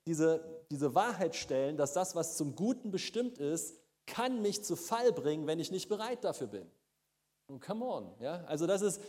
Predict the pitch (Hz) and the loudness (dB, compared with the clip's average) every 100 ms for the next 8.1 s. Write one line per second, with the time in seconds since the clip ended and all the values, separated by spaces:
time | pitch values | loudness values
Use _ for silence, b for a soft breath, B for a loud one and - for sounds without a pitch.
0 | B 180 185 170 180 190 180 180 143 240 | B -2 0 0 -2 2 0 0 6 8
1 | 294 220 180 180 - 196 202 - 180 - | 8 6 6 4 2 0 0 -2 -4 0
2 | 277 269 180 135 175 180 180 180 - 147 | 0 0 -2 0 0 2 2 2 2 0
3 | 175 262 277 196 185 190 B B 165 240 | 2 2 2 2 0 -2 B B 6 10
4 | 254 226 185 147 170 170 165 156 - - | 10 6 0 0 0 0 -2 -4 -4 -2
5 | 214 247 - 202 190 170 - - 226 240 | 0 -2 2 2 2 -2 0 6 6 6
6 | 170 143 - - 214 190 170 - 185 220 | 2 0 -4 -6 -2 0 0 0 0 0
7 | 240 175 151 151 165 247 240 226 254 214 | 0 0 0 0 0 -2 -2 2 2 2